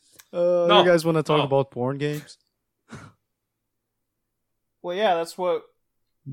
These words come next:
Speaker 3: that's, that's what you expertise in.
Speaker 1: Yeah.
Speaker 2: <laughs> That is, yeah.
Speaker 1: If you want a porn
Speaker 2: It can get you any kind of porn.
Speaker 1: I can get you, yeah, I
Speaker 2: Game.
Speaker 1: guess I can get you any kind of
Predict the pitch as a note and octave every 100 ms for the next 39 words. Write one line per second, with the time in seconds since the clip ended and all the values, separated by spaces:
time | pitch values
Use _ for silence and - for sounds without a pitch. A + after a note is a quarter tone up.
0 | B2+ - F3 E3+ - F3+ - D#3+ D#3 G#3
1 | G#3+ E3+ - - D#3+ E3+ D#3 E3 E3+ A3
2 | A#2 G#2+ C#4+ F4 - - - A2 G#2+ -
3 | C#3 C3 - C3+ E3 - A#3+ B3+ B3 -
4 | C4 B3 B2+ - A#2+ A#2 A#2 - B2 A#2
5 | A#2+ A#2+ A2 A#2 G#2+ F#2+ _ B2 B2+ E3+
6 | E3 E3+ - D#3 C#3 A#2 A2+ A2+ A#2 A2+
7 | A2+ A2+ B2+ B2 B2 A#2+ A2+ G#2+ G#2+ A2
8 | G#2 G2+